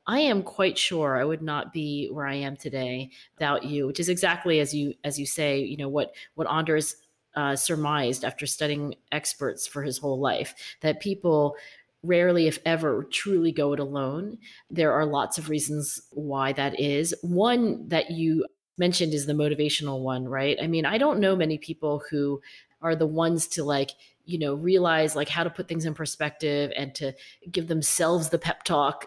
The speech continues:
you know, like, the, the day they really need it. I think for most of us, we can think, like, "Oh yeah, that's what my husband does, or my wife does, or my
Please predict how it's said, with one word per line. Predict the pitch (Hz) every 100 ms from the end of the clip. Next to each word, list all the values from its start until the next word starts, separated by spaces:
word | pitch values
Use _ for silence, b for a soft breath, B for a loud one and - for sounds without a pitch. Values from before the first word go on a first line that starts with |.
| -
you | 165
know, | 151 139 143
like, | 139 139 - -
the, | 151 143 -
the |
day | 151 143
they | 151 151
really | 147 151
need | 143 143 151
it. | 165 B B B B B _ -
I |
think | 175 180 180
for | 175 156
most | 160 165 170 -
of | 156
us, | 147 143
we | 156
can | 156
think, | - 147 139
like, | 135 135 - 143
"Oh | 233 170 127
yeah, | 196 185
that's | 131 180 -
what | 165
my | 160
husband | 180 190 180 147
does, | 131 123
or | 143
my | 139 139
wife | 156 175 175
does, | 143 123 131
or | 139
my | 139 135 135